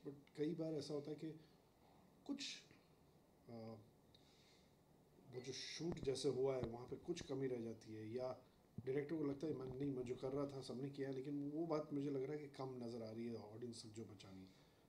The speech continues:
तो फिर म्यूजिक काम में आता है, वो माहौल बनाने के लिए और वो चीज़ कहने के लिए।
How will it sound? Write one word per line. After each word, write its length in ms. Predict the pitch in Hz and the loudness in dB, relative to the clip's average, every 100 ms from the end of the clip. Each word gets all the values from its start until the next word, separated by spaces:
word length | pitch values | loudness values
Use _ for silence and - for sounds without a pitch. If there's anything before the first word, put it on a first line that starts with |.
| - | -10
तो 60 | |
फिर 120 | 160 165 | -4 0
म्यूजिक 400 | 135 123 151 123 | 2 2 0 -2
काम 160 | 120 | -4
में 140 | 120 113 | -4 -4
आता 180 | 110 | -6
है, 60 | 131 | -6
वो 180 | 110 113 110 98 | -6 -10 -10 -12
माहौल 260 | 101 117 117 | -6 -4 -4
बनाने 300 | 104 104 104 | -6 -10 -10
के 140 | 113 | -6
लिए 80 | 113 | -4
और 80 | 104 | -4
वो 140 | 104 | -6
चीज़ 300 | 101 107 107 | -8 -8 -8
कहने 120 | - | -8
के 240 | 87 87 78 | -12 -16 -16
लिए। 160 | - | -18